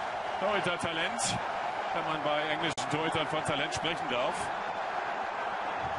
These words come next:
Alter Verwalter, das ist der Oberkracher. Zwei zu null und zweimal nach einem direkt verwandelten Freistoß von Tranquillo Barnetta.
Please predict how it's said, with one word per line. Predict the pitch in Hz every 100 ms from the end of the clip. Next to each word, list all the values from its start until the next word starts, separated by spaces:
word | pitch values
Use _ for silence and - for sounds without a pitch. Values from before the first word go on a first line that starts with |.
| - - - - - - - - 139
Alter | 143 147 - - 165 156 151 143
Verwalter, | 160 151 143 151 151 - 156 147
das | 156 170 -
ist | 233 -
der | 240 226 233
Oberkracher. | 240 233 226 214 202 175 185 135 - - - - - - - -
Zwei | - - 220 254 277 277
zu | - -
null | 254 247 240 247 269 247
und | 226
zweimal | - 208 208 226 214 214 220 185 - - - - - 151
nach | 175 151
einem | 185 185 185 151
direkt | 165 165 180
verwandelten | 180 175 175 180 - -
Freistoß | 170 175 - 185 175
von | - 190 - 151 - - - -
Tranquillo | 175 175 185 190
Barnetta. | 165 160 160 160 120